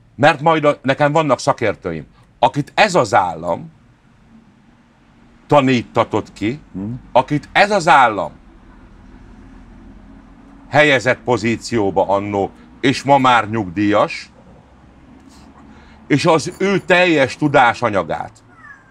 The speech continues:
Speaker 1: mint vállalkozó, szakértő, tanácsadó, én tudom alkalmazni. Nekem ez bőven elég.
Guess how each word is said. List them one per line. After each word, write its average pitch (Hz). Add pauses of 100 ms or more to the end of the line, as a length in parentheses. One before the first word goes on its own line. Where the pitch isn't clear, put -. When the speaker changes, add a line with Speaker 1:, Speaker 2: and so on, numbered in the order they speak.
(1400)
Speaker 1:
mint 123 (200)
vállalkozó, 113
szakértő, 107
tanácsadó, 113 (760)
én 117
tudom 127
alkalmazni. 85
Nekem 202
ez 190
bőven 180
elég. 90